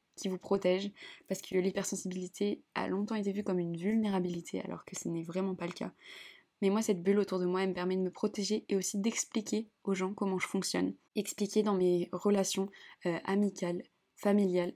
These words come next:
avec mon copain, d'expliquer comment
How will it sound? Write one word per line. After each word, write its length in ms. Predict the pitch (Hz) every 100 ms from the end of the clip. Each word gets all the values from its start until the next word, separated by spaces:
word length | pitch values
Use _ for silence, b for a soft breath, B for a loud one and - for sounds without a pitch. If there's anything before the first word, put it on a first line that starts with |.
| -
avec 280 | - - 185
mon 380 | 175 175 185 - _
copain, 320 | - 202 185 190 B B B
d'expliquer 400 | 202 - - 208
comment 400 | - 220 202 208